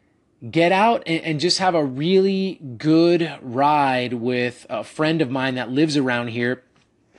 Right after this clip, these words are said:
that I train with on, on the days when I've got easy days. I love having him around. He's a, he's a great friend. He's a funny guy. He's just,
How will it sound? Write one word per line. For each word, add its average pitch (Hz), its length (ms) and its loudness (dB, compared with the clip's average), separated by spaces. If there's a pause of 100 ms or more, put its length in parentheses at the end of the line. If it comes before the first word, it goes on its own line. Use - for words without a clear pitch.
(180)
that 139 140 -6
I 160 140 4
train 175 340 0
with 170 180 2
on, 156 180 4
on 156 180 2
the 156 80 0
days 147 320 2
when 147 180 -2
I've 131 160 -2
got 143 180 2
easy 143 280 0
days. 131 260 -2
I 123 80 -2
love 135 280 0
having 151 280 0
him 139 140 -2
around. 143 400 0
He's 123 220 -6
a, 110 40 -8
he's 113 240 -10
a 117 80 -8
great 135 340 -2
friend. 147 360 -4
He's 117 120 -4
a 113 60 -14
funny 143 300 -4
guy. 139 340 0
He's 123 240 -4
just, 131 260 -4